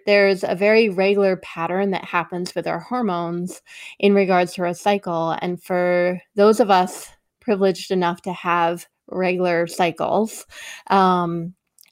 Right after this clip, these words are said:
they, you know, we can kind of track the days where things aren't gonna be so good.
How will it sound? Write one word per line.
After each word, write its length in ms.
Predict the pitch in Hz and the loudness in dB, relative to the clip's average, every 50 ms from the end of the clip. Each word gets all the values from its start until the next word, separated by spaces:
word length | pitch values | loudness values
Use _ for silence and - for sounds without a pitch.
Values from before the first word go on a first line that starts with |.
| _ _ - | _ _ -4
they, 760 | - 175 220 214 208 202 196 196 190 190 190 185 185 180 - _ _ _ _ _ - | 0 4 6 6 6 6 6 4 4 4 2 2 0 0 -4 _ _ _ _ _ 4
you 100 | 208 202 | 4 6
know, 100 | 202 185 | 6 6
we 160 | 196 214 208 | 4 2 2
can 480 | 208 - - - 240 240 240 247 269 | 0 -6 -10 -4 -2 0 2 2 0
kind 240 | 269 - - 254 233 | 0 -2 -2 0 0
of 140 | 233 220 - | 0 -2 -2
track 560 | - - - 285 262 185 156 - 196 - - - - _ - | -6 -2 2 2 2 2 2 -2 -4 -10 -16 -20 -20 _ -2
the 140 | 196 196 175 | 0 0 2
days 680 | - 208 214 202 180 170 175 175 185 175 - - - - | 2 2 2 2 2 0 -2 -2 -4 -6 -6 -12 -12 -4
where 580 | 185 196 190 190 180 180 175 180 180 180 180 - - - - _ _ _ - | -2 0 2 2 2 2 0 0 -2 -4 -6 -12 -20 -20 -20 _ _ _ 0
things 220 | 214 202 214 208 220 | 2 2 4 4 2
aren't 200 | 208 208 208 208 | 2 0 2 0
gonna 140 | 208 202 | -2 0
be 120 | 190 208 202 | 2 2 2
so 200 | 196 - 208 190 | 2 0 -6 -2
good. 360 | 185 214 175 - - - - | 0 0 -2 -2 -2 -6 -14